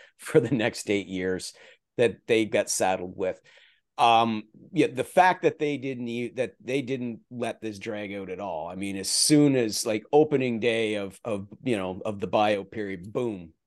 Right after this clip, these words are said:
Ekman Larsson's off the, you know, off the team. Uh, that tells me there was no market for him. They couldn't even swing a three-team deal. Nobody wanted this guy,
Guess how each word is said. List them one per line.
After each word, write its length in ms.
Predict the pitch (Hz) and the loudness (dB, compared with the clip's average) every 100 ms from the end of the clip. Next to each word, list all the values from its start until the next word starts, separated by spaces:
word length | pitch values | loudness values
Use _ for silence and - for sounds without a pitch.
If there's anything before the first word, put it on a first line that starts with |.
| _ _ | _ _
Ekman 400 | 110 123 - 117 | -8 -8 -6 -6
Larsson's 480 | 107 104 101 104 95 | -4 -6 -6 -10 -8
off 280 | 101 95 - | -2 -2 -2
the, 100 | 104 | -6
you 100 | - | -4
know, 220 | 101 92 95 | -4 -4 -6
off 240 | - 98 - | -2 -2 -2
the 100 | 92 | -2
team. 360 | 107 90 73 - _ - | 0 -2 -4 -10 _ -4
Uh, 520 | 98 98 98 98 95 87 | 0 2 4 4 4 2
that 260 | 107 113 - | 0 0 2
tells 300 | 117 104 98 | 2 2 2
me 340 | 101 98 92 - | -2 -2 -2 4
there 220 | 120 117 | 6 6
was 300 | 104 95 92 | 4 0 -2
no 580 | 107 107 113 123 117 113 | -4 -2 2 6 6 6
market 440 | 101 92 - - | 2 -2 -4 -8
for 100 | 87 | -8
him. 300 | 87 78 73 - - | -6 -6 -10 -16 -2
They 100 | 120 | 0
couldn't 300 | 123 143 117 | 4 4 4
even 220 | 117 104 98 | 2 0 -2
swing 360 | - 120 107 | -2 0 0
a 40 | 92 | -2
three-team 600 | 110 98 95 101 92 87 | -2 -2 0 -2 -2 -2
deal. 320 | 92 80 - _ _ | -2 -2 -6 _ _
Nobody 480 | 107 117 123 110 107 | 0 4 4 4 0
wanted 320 | 95 92 87 | -2 -6 -8
this 160 | 82 - | -10 -8
guy, 300 | - 55 | -6 -6